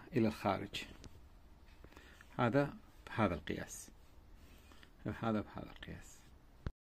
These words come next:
هذا الإطار جهة اليسار من جهة السائق، أيضًا نفس الطريقة. نجيب هذه المسطرة زاوية تسعين درجة ونخليها ونقيس، آه،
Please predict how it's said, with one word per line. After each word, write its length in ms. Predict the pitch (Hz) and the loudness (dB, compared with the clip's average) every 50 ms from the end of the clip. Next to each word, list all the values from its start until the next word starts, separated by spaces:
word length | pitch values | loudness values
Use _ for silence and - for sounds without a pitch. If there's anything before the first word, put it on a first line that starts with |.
| _ _ - | _ _ 12
هذا 120 | 123 117 | 12 12
الإطار 540 | 113 120 120 117 - 127 120 117 107 107 110 | 12 10 10 12 12 12 12 12 12 12 10
جهة 200 | 110 104 135 123 - | 12 12 12 12 12
اليسار 420 | 110 104 107 101 - - 127 131 135 | 8 8 8 8 12 12 12 12 12
من 120 | 131 113 | 12 12
جهة 200 | 107 117 110 101 | 12 10 10 8
السائق، 480 | 101 - - - 113 113 127 160 170 - | 8 8 10 12 12 12 12 12 12 12
أيضًا 260 | 208 202 180 165 170 | 12 12 12 12 12
نفس 400 | 170 170 175 170 - - - - | 12 12 10 10 10 12 12 12
الطريقة. 640 | 220 226 214 - - 107 107 101 90 - - - - - - - | 12 12 12 12 12 12 12 12 12 10 6 0 -2 -4 -8 -10
نجيب 260 | 127 127 127 131 117 101 | 2 8 8 10 10 12
هذه 220 | 107 113 110 104 | 12 12 10 10
المسطرة 600 | 101 107 107 110 110 - - 135 135 156 - 190 | 10 8 8 8 8 8 10 10 12 12 12 12
زاوية 540 | 127 113 104 104 110 110 113 110 107 107 104 | 12 12 12 12 12 12 12 12 12 10 8
تسعين 440 | - - - - 104 110 123 123 110 | 4 4 4 6 10 12 12 12 12
درجة 520 | 120 120 123 131 135 131 165 196 220 214 208 - - - - - - - - - - - - - | 12 12 12 12 12 12 12 12 12 8 6 0 -10 -14 -12 -12 -12 -10 -10 -12 -12 -12 4 8
ونخليها 680 | 120 117 113 - 117 110 110 117 131 139 147 180 - | 8 8 12 12 10 12 12 12 12 10 10 8 10
ونقيس، 1000 | - 131 120 120 120 120 - 135 135 135 135 139 143 143 143 - - - - - - - - - - - - - - - - - - - - - - - | 12 12 12 12 12 12 12 12 12 12 12 12 12 12 12 10 10 8 8 6 2 -12 -18 -18 -16 -18 -18 -18 -18 -18 -18 -18 -18 -18 -18 -12 4 10
آه، 580 | - 57 57 57 - - 57 57 57 57 - | 12 12 12 12 12 12 12 12 12 10 10